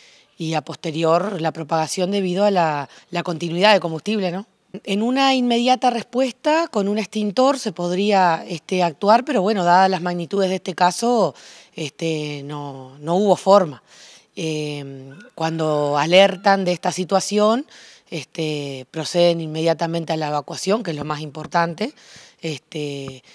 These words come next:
la evacuación de, de todas las personas, eh, veintiséis pasajeros, que, que bueno, al, al arribo de bomberos,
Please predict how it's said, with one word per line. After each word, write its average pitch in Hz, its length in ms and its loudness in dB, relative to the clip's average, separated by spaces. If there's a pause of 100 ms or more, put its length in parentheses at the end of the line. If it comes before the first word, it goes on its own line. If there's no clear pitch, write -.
(200)
la 165 80 -6
evacuación 156 500 -2
de, 151 360 -4
de 147 120 -12
todas 165 180 0
las 156 120 -4
personas, 208 580 -2 (520)
eh, 147 360 -6
veintiséis 160 540 -2
pasajeros, 208 760 -2 (340)
que, 147 580 -6
que 165 100 -8
bueno, 190 200 0
al, 151 220 -6
al 156 160 -4
arribo 190 360 2
de 208 100 4
bomberos, 208 640 2